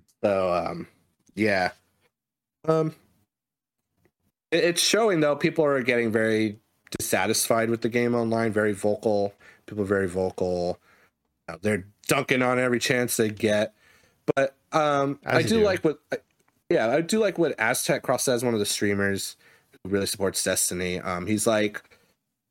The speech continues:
Speaker 1: "They're not communicating with, with us 'cause they har-, you know, ev-, people harass them, so they're going silent, and they should." And I'm like, I, I can't
Speaker 2: Yeah.
Speaker 1: disagree, honestly. Like, so, people, like,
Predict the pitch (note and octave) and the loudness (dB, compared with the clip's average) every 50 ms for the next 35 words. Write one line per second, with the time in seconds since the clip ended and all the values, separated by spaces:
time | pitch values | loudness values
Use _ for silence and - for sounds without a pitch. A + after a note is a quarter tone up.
0 | _ _ _ - D#3 E3 E3+ F3+ F3+ - - E3 D#3 D#3+ F3 E3+ - F#3 D#3+ D#3 | _ _ _ -2 0 0 0 0 0 0 0 2 2 2 0 0 0 0 2 2
1 | D3+ D3+ D#3 - D#3+ - - D#3 D3 - - D#3 C3+ D#3 D3+ C3+ D#3 D3 D3 D3 | 2 0 0 0 0 0 2 0 0 0 -2 -2 0 0 0 0 0 0 0 0
2 | - C#3 D#3+ D3+ C3 C3 C3+ B2 B2 C#3 C3+ C#3 - - - - D#3 D#3+ D3 - | 0 0 0 2 2 0 -2 0 -2 -2 -2 -4 -6 -4 -4 -2 0 0 0 2
3 | D#3+ D#3 D#3 F#3+ - - - - B2+ G2+ F#2+ F#2+ - - A2 G#2+ A#2 A2+ C3 C#3+ | 2 2 2 0 0 -2 -2 0 -2 -2 -2 -2 -2 -2 0 0 0 0 0 0
4 | D3+ C#3+ - - D#3 G3 F3 A2 F2+ G#2+ A2+ B2 A#2+ - - C3+ D3 B2+ G2+ F#2 | 0 0 0 0 0 0 0 -2 -2 -2 -2 0 0 0 0 0 0 -2 -2 -6
5 | - - - - - - - _ _ _ - - A#2 A2 A2+ A#2 B2 B2 B2+ B2+ | -10 -16 -20 -20 -20 -20 -20 _ _ _ -8 -4 -2 0 0 0 0 0 0 0
6 | B2+ B2+ B2 A#2 - - _ _ _ _ _ _ _ _ _ _ _ _ _ _ | 0 0 -2 -2 -4 -8 _ _ _ _ _ _ _ _ _ _ _ _ _ _
7 | _ _ - G2 G2+ G#2 F#2 - - - A#2+ A#2 - - D3 B2+ A2+ E2+ F2+ - | _ _ -2 -2 -2 -2 -4 -8 -6 -6 -4 -4 -2 -2 -2 -2 -2 -2 -4 -4
8 | - - G2+ F2+ E2+ G2+ G2+ F#2 F#2+ F#2+ F#2+ F#2 F#2 F#2+ - - - F2 F2 F2+ | -4 -6 -6 -6 -4 -4 -2 -2 -2 -4 -4 -6 -6 -8 -8 -8 -8 -8 -8 -6
9 | F2+ F#2 F#2 F#2+ F#2+ F#2+ - - - - C#3+ C#3 - - F3 E3+ E3 E3 D3 C#3 | -6 -4 -4 -4 -4 -6 -6 -4 0 0 0 0 0 -2 -2 0 0 0 0 0
10 | C3 B2+ B2+ - | 0 0 -2 -6